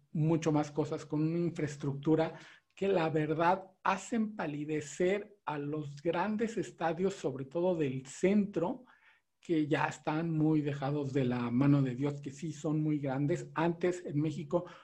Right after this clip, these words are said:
nos íbamos con lo grande, con lo grandioso, con meter mucho más gente, y estadios como el de Monterrey, el de los Rayados,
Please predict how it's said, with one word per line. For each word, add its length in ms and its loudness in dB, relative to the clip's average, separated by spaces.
nos 180 0
íbamos 380 6
con 240 0
lo 140 -2
grande, 420 2
con 140 -4
lo 80 -4
grandioso, 560 0
con 160 -4
meter 360 -6
mucho 500 0
más 240 -4
gente, 460 0
y 240 0
estadios 640 2
como 380 0
el 160 -2
de 240 0
Monterrey, 760 2
el 140 -2
de 100 -8
los 220 -6
Rayados, 600 0